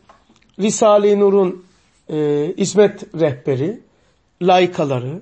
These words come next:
Kastamonu'yu, Emirdağ okuyup böyle not alacaksın. Nasıl alacaksın? "Aa, ben aldım bak şimdi.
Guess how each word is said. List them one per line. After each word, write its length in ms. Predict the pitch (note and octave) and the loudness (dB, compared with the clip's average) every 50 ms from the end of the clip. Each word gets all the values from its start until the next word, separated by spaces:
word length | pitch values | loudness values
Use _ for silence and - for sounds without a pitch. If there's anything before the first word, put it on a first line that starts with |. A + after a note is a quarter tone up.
| _ _ _ _ _ _ _ _ _ _ _ - | _ _ _ _ _ _ _ _ _ _ _ -8
Kastamonu'yu, 760 | - F#3 F3 F3+ - - F#3+ F3 E3+ D3+ C#3 C3 B2+ B2+ - - | -4 -4 -4 -2 0 0 2 2 2 0 0 0 -2 -4 -2 0
Emirdağ 480 | E3+ F#3 F#3 E3+ D#3 C3+ - C#3+ D3+ | 0 2 2 2 2 0 -2 -6 -6
okuyup 420 | - - - - - C#3 C3 C3 - | -4 -4 -6 -4 -4 -10 -8 -6 -6
böyle 320 | D3 C3 C3+ G3+ A3+ B3+ | -4 -4 -2 -2 0 2
not 180 | C#4 C4+ C4+ B3+ | 0 0 0 0
alacaksın. 540 | G#3 E3 D3+ D3+ C3+ - - - C3 A#2+ - _ _ _ _ - | 0 0 0 -2 -4 -6 -6 -10 -10 -10 -12 _ _ _ _ 0
Nasıl 240 | - D4 C#4 - A3 | 0 2 2 4 2
alacaksın? 260 | F#3+ E3 A#3+ C#4 A#3 | 2 2 0 0 2
"Aa, 80 | A#3+ C#4 | 2 4
ben 160 | C#4+ D4 D4 | 4 4 4
aldım 340 | D4 D4 D4 B3+ C4 A#3 F#3+ | 4 4 4 2 2 -2 -2
bak 220 | D3 C3 C3 - | -2 -6 -6 -8
şimdi. 400 | - - - C3 C3 C3 D3 G3 | -12 -10 -10 -10 -10 -10 -12 -12